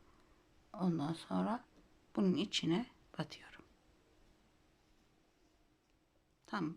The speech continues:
ba-, önceki battığım yere. Bir, iki, iki de örneğimi çektim. Şöyle örneğimiz oluştu. Bakın arkadaşlar bu şekilde. Şimdi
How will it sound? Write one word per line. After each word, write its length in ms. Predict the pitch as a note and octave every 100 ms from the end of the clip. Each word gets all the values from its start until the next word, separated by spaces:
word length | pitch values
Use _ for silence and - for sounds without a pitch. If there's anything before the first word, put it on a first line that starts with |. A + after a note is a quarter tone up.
| -
ba-, 200 | D#3+ G3+
önceki 320 | F#3 - -
battığım 400 | D3 - - -
yere. 260 | - - - - - - - - - - _ - - E3
Bir, 400 | F3+ G#3+ B3+ - _ - -
iki, 460 | - - G3+ B3+ - - - -
iki 260 | - C#3
de 180 | E3 G#3+ - - - - - -
örneğimi 760 | E3+ D3+ D3+ C#3 C#3+ F#3 B3+ - - - -
çektim. 560 | - C3 - - A3 G#3+ - - - - - - - - - - - -
Şöyle 640 | - - F3 D3+ F3+ A3+ - - - - - _ _ _ - - _ _ _
örneğimiz 640 | G#3 F3 - - E3 G#3 -
oluştu. 420 | D#3+ - - - - - - _ - -
Bakın 240 | F#3 -
arkadaşlar 640 | C#3+ C#3+ E3+ C3+ - F3 E3
bu 40 |
şekilde. 580 | - - - - - - - - - - - - - - - - _ - - _ _ - - _ -
Şimdi 600 | - D4+ A3+ F#3 B3